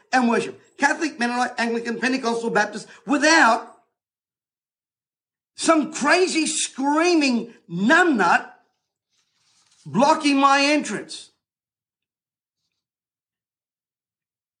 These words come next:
And then the media, Seven, Nine, Ten, and all the rest of them, oh, Mark, wasn't a Mark Latham there at all.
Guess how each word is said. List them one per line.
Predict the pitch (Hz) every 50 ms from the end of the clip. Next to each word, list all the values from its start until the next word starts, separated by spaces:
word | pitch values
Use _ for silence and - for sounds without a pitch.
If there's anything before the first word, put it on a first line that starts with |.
| _ _ _ -
And | - 330 370 370 359 294 226 220 - - - _ _ _ _ _ _ _ _ _ _ _ _ _ _ _ _ _ _ _ _ _ _ _ _ _ _ _ _ _ _ _ _ _ _ - 160
then | 151 294 349 370 349 311
the | 277
media, | 254 254 320 381 392 392 330 262 190 156 165 185 - - - _ _ _ _ _ _ _ _ _ _ _ _ _
Seven, | - - - 254 269 262 277 254
Nine, | 247 226 220 226 226
Ten, | 220 214 202 208 233 233
and | 208 165 151 151 - - _ _ _ _
all | - 190 226 233
the | 233 208
rest | 185 175 - - 196
of | 180
them, | 202 254 320 - - _ _ _ _ _ _ _ _ _ _ _ _ _ _ -
oh, | 196 226 226 202 180
Mark, | 180 214 226 - 262
wasn't | 285 349 - 381
a | 247
Mark | 220 196 170 165 170 175
Latham | 185 196 226 214 262 269
there | 285 294 294 294 294 302 302
at | 302
all. | 320 - 277 - - - - -